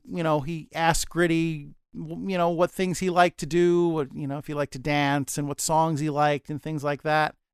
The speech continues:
And, um, he, uh, actually, the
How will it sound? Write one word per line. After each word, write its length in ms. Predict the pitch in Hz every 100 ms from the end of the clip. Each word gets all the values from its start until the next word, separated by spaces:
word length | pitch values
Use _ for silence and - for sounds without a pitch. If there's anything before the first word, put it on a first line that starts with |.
| _
And, 600 | - 160 160 160 165 143
um, 560 | 170 175 175 180 180 160 _ _ _ _ _ _ _
he, 400 | - - 202 208
uh, 180 | 202 196
actually, 760 | 196 202 - 226 220 220 214 - -
the 600 | 151 196 196 196 190 170